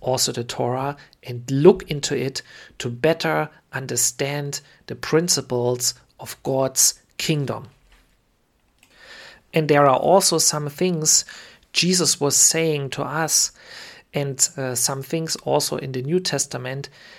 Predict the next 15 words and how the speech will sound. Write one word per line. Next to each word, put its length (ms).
that 240
you 80
cannot 520
understand 920
if 380
you 380
don't 360
understand 800
the 80
Jewish 560
background 640
and 220
what 160
is 240
written 420